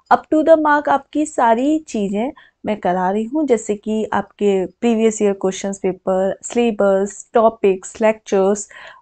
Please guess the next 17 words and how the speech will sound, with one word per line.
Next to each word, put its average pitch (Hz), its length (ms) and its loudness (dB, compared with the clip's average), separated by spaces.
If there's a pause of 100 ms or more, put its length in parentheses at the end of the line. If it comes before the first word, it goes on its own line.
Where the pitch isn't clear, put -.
(100)
और 220 340 6
जो 269 160 0
most 302 380 2
important 277 520 2
टॉपिक्स 240 500 4
हैं 262 100 4
एग्जाम 208 360 0
के 226 100 -4
point 220 260 -2
of 214 80 -2
view 208 180 -4
से, 226 140 -2
वो 220 100 0
सारे। 202 460 0 (640)
तो 262 80 4
day 254 240 2
by 311 120 10